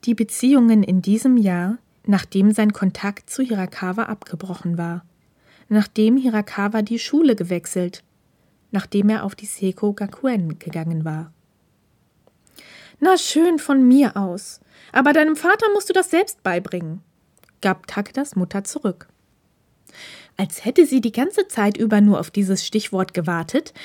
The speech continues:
zog Takedas Mutter einen schmalen Briefumschlag aus ihrer Schürze und hielt ihn Takeda entgegen.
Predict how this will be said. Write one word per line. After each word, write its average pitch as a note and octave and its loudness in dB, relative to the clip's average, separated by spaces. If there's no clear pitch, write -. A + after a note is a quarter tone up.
zog - 0
Takedas G3 -4
Mutter F#3+ -4
einen F3+ -4
schmalen F#3 -6
Briefumschlag E3 -8
aus D#3 -14
ihrer F3+ -8
Schürze G3 -6
und G#3 2
hielt C#4 0
ihn D4+ -6
Takeda F#3 -8
entgegen. F#3+ -2